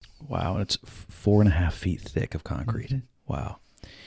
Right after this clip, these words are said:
Speaker 1: Now, there's rumors floating around out there that sometimes you've been known to get up on top and rappel down for
Speaker 2: No.
Speaker 1: just for fun activity at night.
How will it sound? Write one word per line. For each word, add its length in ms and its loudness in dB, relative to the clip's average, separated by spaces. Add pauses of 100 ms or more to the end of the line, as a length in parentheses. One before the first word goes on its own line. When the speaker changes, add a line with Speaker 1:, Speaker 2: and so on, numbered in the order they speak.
(340)
Speaker 1:
Now, 160 10
there's 200 12
rumors 300 12
floating 300 10
around 280 8
out 180 8
there 240 10
that 160 8
sometimes 800 8 (640)
you've 240 10
been 160 12
known 220 12
to 60 10
get 160 6
up 120 6
on 120 4
top 280 8
and 140 8
rappel 500 8
down 480 2 (180)
for 420 6
Speaker 2:
No. 60 8
Speaker 1:
just 200 8
for 100 10
fun 280 12
activity 720 10 (100)
at 140 8
night. 440 6